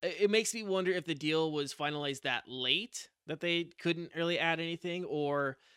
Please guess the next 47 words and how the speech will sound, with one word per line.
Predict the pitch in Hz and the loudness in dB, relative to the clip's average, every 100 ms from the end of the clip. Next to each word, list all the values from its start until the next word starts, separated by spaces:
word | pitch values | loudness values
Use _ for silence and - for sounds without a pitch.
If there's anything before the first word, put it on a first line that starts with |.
| _ _ | _ _
um, | 135 131 123 120 113 107 107 _ | 0 2 2 0 -2 -6 -14 _
they | 139 | -6
just | 135 127 | -4 -6
didn't | 127 123 | -8 -2
have | 120 | -2
anything | 117 117 107 104 | -4 -10 -14 -10
yet. | 110 - - _ _ _ _ _ _ _ _ _ _ _ _ _ _ _ _ _ _ _ _ | -8 -8 -12 _ _ _ _ _ _ _ _ _ _ _ _ _ _ _ _ _ _ _ _
'Cause | 151 | -6
it's | 151 139 | -4 2
like, | 160 147 | 4 6
I, | 135 165 - | 6 4 4
I | 156 165 | 6 6
was, | 160 - - | 6 0 -2
I'm | 156 | -2
like, | 156 165 | -2 2
"Well, | 165 | 4
if | 156 | 4
they | 160 156 151 143 | 2 2 2 2
actually, | - 165 - 165 147 | 6 6 4 -2 -4
you | 127 143 | -4 -4
know, | 131 | 0
finalize | 165 165 160 147 143 139 | 4 4 4 2 2 2
that | 139 | 2
acquisition," | 135 - 127 233 254 - 147 139 135 139 - | 0 -2 -2 0 2 2 2 0 -6 -10 -4
like, | 143 - | -4 0
I | 160 | 2
don't | 208 | 4
know | 220 | 2
where | 185 185 | 2 2
they | 180 | 2
were | 156 156 | 2 0
in | 127 | 0
the | 117 | -4
planning. | 139 110 73 92 _ | -2 -2 -2 -14 _
So | - 160 | -4 2
I | 147 | 2
was | 151 - | 2 0
hoping | 156 185 190 185 180 | 2 2 4 2 2
that, | 165 | 0
like, | 160 160 - _ - _ _ _ _ | 0 -2 -6 _ -20 _ _ _ _
maybe | 143 151 156 160 160 | -6 0 0 2 -2
with | 160 151 143 | -2 -2 -4
the | 147 | -6
D | 147 147 | -4 -4
and | 143 | -4
D | |
Beyond | 139 135 135 127 127 | -4 -2 -2 -4 -6